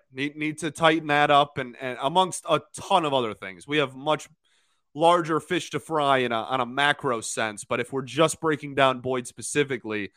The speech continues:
ne-, needs to cut down the walks and be much more efficient. Because when he's on, I mean, he struck out the side in the first inning, really was the only pitcher this entire series to make Rafi Devers look like a human being.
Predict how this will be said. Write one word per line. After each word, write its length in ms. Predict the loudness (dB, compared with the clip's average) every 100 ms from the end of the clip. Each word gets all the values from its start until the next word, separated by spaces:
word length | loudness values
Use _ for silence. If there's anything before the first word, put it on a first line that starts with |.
| _ _ _ _ _ _
ne-, 200 | -6 -4
needs 260 | -4 -4
to 100 | -6
cut 220 | 0 0 4
down 180 | 2
the 60 | 2
walks 400 | 2 4 2 0
and 80 | -8
be 100 | -6
much 320 | 0 -2 -2
more 200 | -6 -6
efficient. 440 | -4 -6 -8 -12
Because 240 | -6 -4 0
when 140 | 0
he's 140 | 2 2
on, 340 | 4 6 4
I 40 |
mean, 100 | 2
he 60 | -6
struck 360 | -6 0 2 4
out 180 | 2
the 60 | 0
side 360 | 0 4 4 4
in 60 |
the 60 | -2
first 380 | 0 0 0 -2
inning, 300 | 0 -2 -6 _ _ _
really 340 | 6 8 8 6
was 240 | 4 2
the 160 | -2 2
only 320 | 2 2 -2
pitcher 400 | -2 -4 0 -2
this 260 | 0 -2 -2
entire 720 | -2 -2 -8 -2 4 4 2
series 640 | -2 -2 0 0 -2 -4
to 100 | -8
make 300 | -4 -2 -4 _ _ _ 4
Rafi 400 | 6 6 0 6
Devers 420 | 6 6 0 0
look 160 | -2
like 160 | 0 -2
a 60 | -2
human 440 | -4 -6 -6 -4
being. 460 | -2 -2 -2 -6